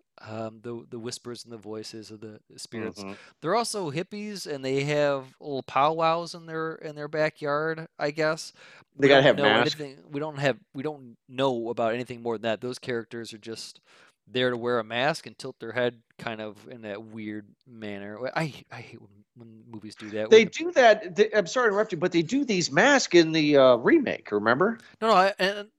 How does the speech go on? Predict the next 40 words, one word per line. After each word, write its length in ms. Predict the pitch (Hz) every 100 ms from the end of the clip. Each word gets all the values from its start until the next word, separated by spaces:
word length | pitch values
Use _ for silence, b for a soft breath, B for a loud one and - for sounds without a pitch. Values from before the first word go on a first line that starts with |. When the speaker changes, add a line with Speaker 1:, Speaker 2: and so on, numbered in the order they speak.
| -
Speaker 1:
they 300 | 160 180 202
explain 640 | 170 - 175 196 170 165 -
why 300 | 151 127 160
they 100 | 143
have 260 | 135 139 127
the 80 | 113
masks. 520 | 120 107 101 - - -
I 140 | 156
am 160 | 156 143
talking 200 | 143 165
Speaker 2:
Oh, 40 |
Speaker 1:
about 80 | 190
Speaker 2:
they 100 | 180
Speaker 1:
the 80 | 151
Speaker 2:
do? 400 | 147 214 311 - _ _
Speaker 1:
Uh, 60 | - -
yeah, 460 | 208 196 185 196 113
yeah. 300 | 139 131 113
I'm 120 | 156
talking 280 | 180 208 185
about 160 | 165 147
the 80 | 131
behavior 600 | 120 143 139 127 120 -
of 400 | 127 120 113 _ _
the 100 | 135
people 280 | - 139 127
who 80 | 123
wear 260 | 104 110
the 80 | 127
masks. 460 | 135 139 - - B B B
Same 240 | - 262 233
with, 140 | -
like, 80 | 135
Speaker 2:
Okay. 160 | 117
Speaker 1:
the, 80 | 127
like, 200 | 160 143 165
m-, 280 | 160 156 147
m-, 140 | 147 -
the 80 |
strangers. 720 | 135 - 143 139 147 151 -